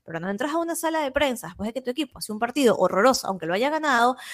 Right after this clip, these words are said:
a decir que es que los periodistas y la prensa son unos exagerados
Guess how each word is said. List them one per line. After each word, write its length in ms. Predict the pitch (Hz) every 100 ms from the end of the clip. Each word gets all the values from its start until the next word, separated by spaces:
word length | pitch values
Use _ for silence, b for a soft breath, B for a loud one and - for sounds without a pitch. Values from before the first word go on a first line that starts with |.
| B
a 140 | - 302
decir 380 | 302 - 311 -
que 180 | 214
es 140 | 247 226
que 100 | 254
los 160 | 254
periodistas 580 | - 254 254 302 254 262
y 60 | 247
la 160 | 240
prensa 320 | 254 262 262 220
son 160 | 330
unos 180 | 320 254
exagerados 680 | 247 - 269 294 226 247